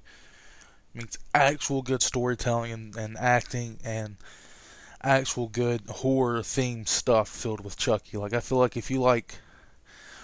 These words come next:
but I will say this is more geared towards, I think,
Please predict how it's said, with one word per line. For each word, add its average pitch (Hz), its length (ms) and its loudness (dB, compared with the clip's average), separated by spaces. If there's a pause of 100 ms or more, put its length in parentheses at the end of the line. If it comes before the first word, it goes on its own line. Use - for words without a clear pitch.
(140)
but 131 120 8
I 143 40 10
will 165 180 6
say 135 140 0
this 123 220 0
is 151 160 4 (180)
more 135 300 -2
geared 120 520 0
towards, 113 840 -4
I 117 160 4
think, - 600 -6